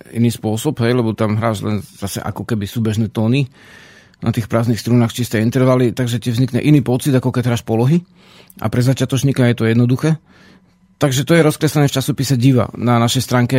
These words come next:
e, W W W ved bodka S K sa to dá vidieť a nebudeme zaťažovať všetkých poslucháčov. E, pre bežných ľudí je asi takáto správa dôležitá. Hráš na gitaru, hej, hráš tie tri trumpské akordy, alebo nejaký rock'n'roll, alebo nejaký punk, alebo nejakú,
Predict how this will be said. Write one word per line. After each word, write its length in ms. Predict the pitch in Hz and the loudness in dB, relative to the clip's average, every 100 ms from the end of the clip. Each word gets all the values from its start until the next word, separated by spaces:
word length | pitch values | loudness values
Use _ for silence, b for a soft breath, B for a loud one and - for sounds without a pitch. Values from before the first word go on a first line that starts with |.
| 117 | 0
e, 520 | - 101 - - - - - - - - | -2 -10 -10 -14 -20 -20 -20 -20 -20 -4
W 80 | 117 | 0
W 140 | 135 | 2
W 240 | 127 127 120 | 4 4 2
ved 160 | 135 | 2
bodka 320 | 127 131 - 117 | 2 0 0 0
S 160 | 117 | 0
K 160 | - 143 | 0 0
sa 140 | 196 | 0
to 100 | - | 0
dá 80 | 117 | 0
vidieť 480 | 107 107 113 180 190 b b | 0 2 2 2 0 b b
a 140 | - 123 | 0 2
nebudeme 400 | 147 147 151 139 | 4 4 4 2
zaťažovať 500 | - 127 139 147 147 | 2 0 2 2 2
všetkých 280 | 170 - 131 | 0 -2 -4
poslucháčov. 600 | - 120 131 135 - 185 | -4 -4 -2 0 2 2
E, 100 | 190 - - - - 101 - - | 2 0 -12 -14 -14 -20 -20 -20
pre 220 | - 175 - - | -2 -2 -2 -8
bežných 460 | - 127 220 196 151 | -6 0 4 4 4
ľudí 260 | 170 143 | 4 4
je 60 | 123 | 2
asi 240 | - 127 - | 0 -6 -8
takáto 400 | - 151 147 113 | -4 -2 -2 -4
správa 300 | - 117 104 | -2 -2 0
dôležitá. 420 | 104 107 101 85 | 0 -2 -2 -6
Hráš 300 | 95 127 170 | -2 2 4
na 80 | 180 | 4
gitaru, 400 | 160 147 135 120 | 2 0 2 2
hej, 220 | 120 131 B B B | 0 -2 B B B
hráš 240 | - 127 165 | -4 -2 0
tie 140 | 147 | -2
tri 240 | 123 123 113 | 0 0 0
trumpské 420 | - 123 - 113 | 0 -2 0 -2
akordy, 480 | 98 120 131 120 127 | 0 0 2 4 4
alebo 220 | 113 107 | 2 2
nejaký 240 | 107 107 | 0 0
rock'n'roll, 480 | 104 117 131 123 123 | -2 2 4 4 4
alebo 180 | 117 110 | 2 0
nejaký 460 | 107 101 92 90 | -2 -4 -4 -6
punk, 260 | - 131 139 | -2 -2 0
alebo 300 | 127 120 113 | 0 2 2
nejakú, 460 | 113 104 107 110 | 2 0 -2 -4